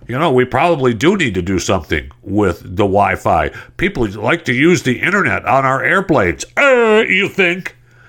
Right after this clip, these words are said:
And they don't want to pay eight billion dollars to maybe stream a movie, okay? We want to get on and be able <laughs> I, we can't have 'em on while we're taking off or landing, though. I mean, 'cause,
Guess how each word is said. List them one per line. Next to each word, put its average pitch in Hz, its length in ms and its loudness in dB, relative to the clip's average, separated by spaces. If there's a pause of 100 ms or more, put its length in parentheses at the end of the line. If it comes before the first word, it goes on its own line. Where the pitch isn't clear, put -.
(240)
And 123 120 0
they 127 100 2
don't 127 180 2
want 123 140 2
to 110 100 0
pay 139 280 0
eight 117 360 -2
billion 107 480 4
dollars 104 540 2 (220)
to 139 180 0
maybe 107 720 2 (300)
stream 98 440 0
a 90 80 0
movie, 87 480 2 (220)
okay? 78 420 0 (220)
We 98 80 0
want 104 200 2
to 98 40 0
get 98 140 0
on 98 200 0
and 92 120 -6
be 95 160 4
able 95 200 0 (500)
<laughs> - 520 -20
I, 123 320 -2
we 139 140 -4
can't 165 260 -2
have 156 160 0
'em 135 140 -4
on 151 240 0
while 127 120 0
we're 123 120 2
taking 131 360 -2
off 127 220 0
or 113 100 -2
landing, 110 540 -6
though. 92 460 -6 (320)
I - 20 -14
mean, 107 240 -8
'cause, 120 340 -2